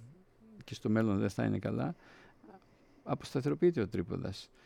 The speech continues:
Παρασύρει και την ψυχική και μετά και τη σωματική, γιατί είτε δουλεύεις πολύ, είτε αγωνιάς, είτε δεν κοιμάσαι. Ε,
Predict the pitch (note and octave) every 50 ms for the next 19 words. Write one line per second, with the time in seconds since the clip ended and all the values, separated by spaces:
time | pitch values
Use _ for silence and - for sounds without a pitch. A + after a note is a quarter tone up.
0 | - - _ _ _ _ _ - - F3 - B2+ A#2+ A#2+ A2 - - D3 C3+ A#2+
1 | A2+ A2+ G#2 G#2+ A2 G#2 F#2+ A2 G#2+ G2 - - - - B2 A#2 A2 G2+ G2+ G2+
2 | G#2 G#2 G2+ G2+ G#2 G#2+ C3 - _ - - - - - _ _ _ _ - F3
3 | D#3+ D3+ D3+ - G#3+ G3+ - A#3 G#3 F3+ - - - F3 F3 E3 D#3+ F3+ E3 -
4 | D3 B2 G2+ G2 G2 B2 C3 C3+ C3+ - C3+ B2+ C3 C3 C#3+ C#3+ B2 A#2+ A#2+ A#2+
5 | A2+ G#2+ - - - G2 G#2 C3+ D3+ D3+ D#3+ D#3 - C#3+ B2+ A#2 G#2+ G#2 G2+ G#2
6 | A#2 C3+ D#3 E3 - - D#3+ - - A#2+ A2+ A#2 G2+ G2 G2 A2+ C#3+ D#3+ - -
7 | F3+ F3+ - - - - - - - - - - - - _ - D3 C3 C3 C3
8 | C3 C3 C3 C3 B2+ B2+ B2 A#2+